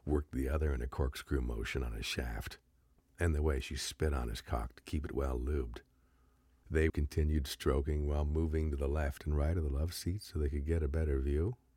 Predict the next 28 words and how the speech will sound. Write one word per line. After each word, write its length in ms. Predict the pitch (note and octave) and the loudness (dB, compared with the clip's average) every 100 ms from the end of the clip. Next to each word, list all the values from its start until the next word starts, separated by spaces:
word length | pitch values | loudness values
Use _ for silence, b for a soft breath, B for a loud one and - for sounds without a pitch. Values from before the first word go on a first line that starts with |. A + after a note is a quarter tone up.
| _ _ | _ _
Now 220 | F#2 D#2+ D#2 | 2 4 4
Angela 440 | F#2 F2+ D#2+ C2 | 4 4 2 0
could 160 | D2 C#2 | -2 -4
see 160 | D2+ | -2
them 220 | C2+ B1+ | 0 0
watching 400 | C#2+ C#2 C#2 B1+ | 2 0 0 -2
her 80 | B1+ | 0
handiwork, 720 | B1 E2 D2+ B1+ G#1 G1+ - - _ _ _ _ - | 0 2 0 -2 -4 -10 -14 -20 _ _ _ _ -8
which 180 | - - | -2 12
compelled 380 | D2+ F2+ D2+ | 12 12 12
her 80 | C2+ | 10
to 100 | C2+ | 6
drop 360 | C2 D2 C2 - | 6 6 6 4
one 120 | C2 | 2
of 100 | A#1 | 4
her 100 | A#1+ | 2
hands 360 | B1 D2 B1+ - | 4 4 4 0
to 100 | - | -8
feel 280 | - D2+ C2+ | 0 2 4
her 120 | C2 | 4
own 220 | A#1 A#1 | 4 2
wetness 480 | C#2 - C2 G#1+ - | 0 0 0 -2 -4
as 120 | B1+ | -6
she 180 | - - | -4 -6
fingered 420 | - C2 A#1+ A#1 | -2 -2 0 -2
her 120 | A1 | -2
hole 380 | A1 D2+ C#2 A1+ | 2 4 4 0
and 120 | A1 | -4